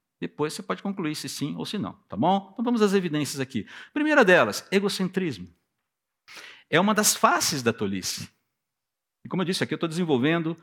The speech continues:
mais um pouquinho o artigo do Paul Tripp. Sou devedor ao artigo do Paul Tripp aqui, que é muito bom, como eu disse, tá? Então a primeira evidência é o egocentrismo. O que que é o egocentrismo?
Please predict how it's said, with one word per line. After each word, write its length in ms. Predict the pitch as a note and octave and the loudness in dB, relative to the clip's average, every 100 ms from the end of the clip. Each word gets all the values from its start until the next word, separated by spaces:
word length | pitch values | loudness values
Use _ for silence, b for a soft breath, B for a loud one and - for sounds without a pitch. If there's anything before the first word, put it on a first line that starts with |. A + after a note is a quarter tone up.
| b | b
mais 320 | B2 C#3 D#3+ | 6 6 6
um 60 | D3+ | -2
pouquinho 480 | A#2 - D3 D#3+ - | -8 0 0 0 0
o 100 | C#3 | 0
artigo 600 | C3 - C#3 C3+ C#3+ C#3 B B | 0 0 -2 -2 -4 -6 B B
do 80 | B2 | -2
Paul 160 | C#3+ | -2
Tripp. 280 | C3 C#3 A#2+ | 2 2 2
Sou 120 | C3+ | -2
devedor 540 | C3+ C3+ G#2+ C#3 C#3+ - B | -2 0 2 2 2 -4 B
ao 140 | C3 | 0
artigo 300 | A#2+ - C3 | 0 0 -6
do 80 | B2 | -4
Paul 160 | C3+ | -6
Tripp 260 | B2+ B2+ A#2 | -2 -4 -4
aqui, 140 | G2 | -8
que 100 | C#3 | -4
é 40 | A2 | 2
muito 240 | A#2 C3 | 2 2
bom, 200 | C3+ A#2+ | 0 0
como 140 | B2+ C3+ | 0 -4
eu 40 | |
disse, 480 | A2 E2 - - _ | -6 -6 -8 -8 _
tá? 260 | C3 C#3+ - B | 0 0 -2 B
Então 120 | B C4+ | B 2
a 20 | |
primeira 240 | C#4 C4+ | 4 6
evidência 420 | A3 F#3+ A#3+ A3+ | 6 4 4 4
é 40 | B3 | 6
o 80 | A#3+ | 6
egocentrismo. 680 | A#3 A3+ B3 B3+ C#4+ G3 A2+ | 6 2 4 4 4 4 0
O 1400 | - _ _ _ _ _ _ _ _ _ _ _ _ - | -4 _ _ _ _ _ _ _ _ _ _ _ _ -2
que 100 | B3+ | 6
que 120 | B3+ | 8
é 40 | |
o 300 | A#3 A3+ A3 | 8 8 8
egocentrismo? 1300 | A3+ G3+ G3+ - A3 G#3 G3 G3 F#3 C3+ A2 G#2 G2 | 8 8 4 6 6 6 6 6 6 4 0 -2 -6